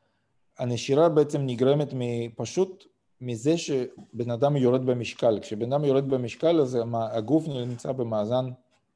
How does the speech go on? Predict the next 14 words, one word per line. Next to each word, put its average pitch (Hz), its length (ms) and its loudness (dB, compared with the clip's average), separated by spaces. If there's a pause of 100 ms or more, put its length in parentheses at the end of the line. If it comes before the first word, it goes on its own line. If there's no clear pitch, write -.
(420)
במאזן 110 640 0 (140)
קלוריות 123 520 4
שלילי. 113 520 -2 (580)
כלומר, 117 380 2 (160)
הוא 117 180 -6
שורף, 131 560 -2 (1160)
הגוף 139 380 -4
שורף 131 420 0
את - 60 -4
הקלוריות 117 800 2
יותר 117 480 -2
מאשר 127 380 -4
הוא 123 160 -2
מקבל. 113 520 0